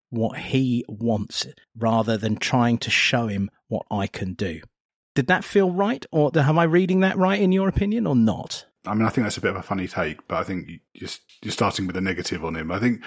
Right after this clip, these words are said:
Speaker 1: I don't, I didn't mean it. I didn't mean it as a negative at all. It was an observation that he'd actually,
Speaker 2: Uh,
Speaker 1: you know.
Speaker 2: uh, so he definitely played more conservative. I think that's about the game state when he came on, in that, you know, we had a one nil lead, we didn't have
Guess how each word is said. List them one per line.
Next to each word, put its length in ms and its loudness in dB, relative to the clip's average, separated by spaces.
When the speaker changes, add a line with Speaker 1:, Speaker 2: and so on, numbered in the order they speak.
Speaker 1:
I 60 0
don't, 160 0
I 100 2
didn't 240 4
mean 200 8
it. 200 2
I 80 6
didn't 260 2
mean 180 8
it 60 4
as 100 2
a 60 4
negative 520 0
at 220 -4
all. 80 2
It 40 -2
was 80 0
an 60 4
observation 720 0
that 180 -2
he'd 240 0
actually, 400 -2
Speaker 2:
Uh, 80 -8
Speaker 1:
you 100 0
know. 120 -2
Speaker 2:
uh, 120 -6
so 220 4
he 240 0
definitely 380 2
played 300 -2
more 160 -2
conservative. 720 -8
I 80 -6
think 240 -4
that's 240 -4
about 220 -4
the 80 -10
game 280 -4
state 500 -4
when 140 -8
he 100 -6
came 300 -6
on, 420 -6
in 220 -6
that, 240 -4
you 80 -6
know, 100 -4
we 80 -8
had 60 -8
a 20 -8
one 200 0
nil 180 -4
lead, 380 -4
we 120 -8
didn't 220 -10
have 340 -8